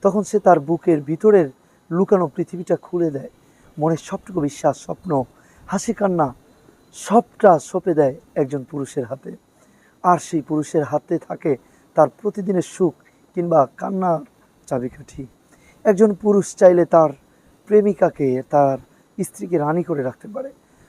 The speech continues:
ভালোবাসায়, সম্মানে, যত্নে চাইলেই সে মেয়েটির চোখে আলো এনে দিতে পারে,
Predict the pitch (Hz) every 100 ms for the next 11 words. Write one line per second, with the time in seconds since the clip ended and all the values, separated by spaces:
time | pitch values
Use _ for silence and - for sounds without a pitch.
0 | _ 151 175 180 175 170 156 - 156 160
1 | 156 147 _ _ _ 156 156 175 143 123
2 | - - 214 208 - 160 143 139 156 151
3 | - _ _ _ _ _ - 220 - 170
4 | 143 - _ _ _ _ 196 202 208 170
5 | 156 135 147 127 117